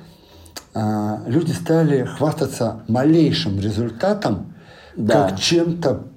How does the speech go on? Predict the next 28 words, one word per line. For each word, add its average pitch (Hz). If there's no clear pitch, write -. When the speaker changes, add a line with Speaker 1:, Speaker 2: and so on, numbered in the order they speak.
Speaker 1:
супер-пупер 135
Speaker 2:
Да, 104
Speaker 1:
достижением. 104
Speaker 2:
да, 117
понимаешь, 151
ну, 156
как 170
бы, 156
мне 156
кажется, 190
эта 165
проблема 160
в -
том, 262
что, 139
ну, 131
как 135
бы, 131
нас 143
на 139
Земле 143
много, 139
и 104
не 117
все 175
мы 143
способны 160
на, 135